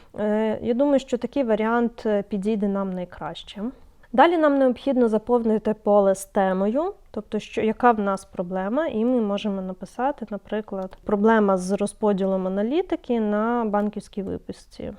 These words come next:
Нагадаю, що потрібно це заповнювати англійською мовою.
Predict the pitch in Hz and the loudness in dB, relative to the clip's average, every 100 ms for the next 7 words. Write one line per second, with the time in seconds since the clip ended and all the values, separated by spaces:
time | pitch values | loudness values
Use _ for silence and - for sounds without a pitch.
0 | - 240 233 247 311 - - 226 254 240 | -10 -2 2 4 4 0 -6 0 2 2
1 | 214 214 196 - 226 240 233 214 208 208 | 0 -4 -4 -6 -4 0 0 -2 -4 -4
2 | 202 196 208 220 - 208 202 196 175 175 | -4 -4 -4 -6 -8 -6 -4 -4 -4 -6
3 | - 202 | -8 -10